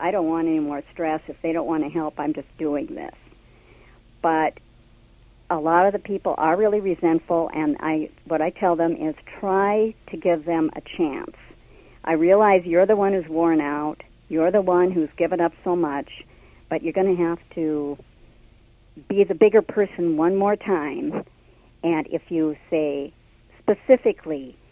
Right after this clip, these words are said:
uh, you know, "Jill, can you please come and watch Mom for three days while I get a break?" Or,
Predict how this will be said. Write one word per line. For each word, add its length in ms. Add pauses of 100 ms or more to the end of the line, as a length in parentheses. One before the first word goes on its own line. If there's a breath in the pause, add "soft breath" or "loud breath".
(400 soft breath)
uh, 280
you 180
know, 340
"Jill, 380
can 420
you 480 (1700)
please 320 (100)
come 380
and 240
watch 440
Mom 520
for 200
three 280
days 460 (100)
while 200
I 240
get 180
a 60
break?" 580 (480 soft breath)
Or, 600